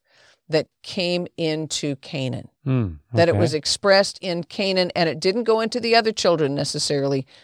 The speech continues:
Speaker 1: but it went into Canaan. And that's why Noah's mouth spoke that word from the Lord that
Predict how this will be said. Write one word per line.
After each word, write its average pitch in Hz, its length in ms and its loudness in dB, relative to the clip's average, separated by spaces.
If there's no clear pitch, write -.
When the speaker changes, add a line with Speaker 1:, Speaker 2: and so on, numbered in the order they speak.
Speaker 1:
but 156 140 6
it - 140 2
went 156 340 0
into 156 200 -2
Canaan. 156 440 -4
And 147 180 0
that's 165 300 4
why 151 300 2
Noah's 165 480 0
mouth 156 440 2
spoke 170 460 4
that 151 360 2
word 160 380 0
from 156 280 -4
the 127 120 -8
Lord 156 640 2
that 151 260 2